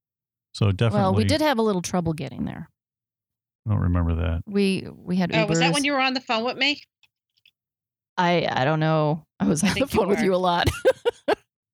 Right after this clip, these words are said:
Speaker 1: Yeah, we definitely did Uber a lot around, uh, Disneyland.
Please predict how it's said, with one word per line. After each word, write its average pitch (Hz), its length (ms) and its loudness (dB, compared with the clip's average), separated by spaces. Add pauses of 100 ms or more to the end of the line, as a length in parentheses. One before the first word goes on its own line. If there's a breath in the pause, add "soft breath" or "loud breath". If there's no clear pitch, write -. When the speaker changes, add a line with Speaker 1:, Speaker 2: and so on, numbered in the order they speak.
(800)
Speaker 1:
Yeah, 123 80 0
we 120 120 2
definitely 147 360 2
did 107 180 2
Uber 101 340 2
a 92 80 2
lot 92 420 2
around, 92 580 2
uh, 85 200 0
Disneyland. 87 680 0